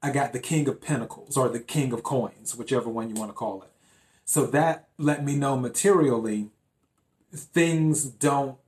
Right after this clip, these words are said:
seem like they would be affected, or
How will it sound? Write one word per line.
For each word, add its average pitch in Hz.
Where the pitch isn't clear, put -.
seem 143
like 123
they 127
would 120
be 123
affected, 113
or 127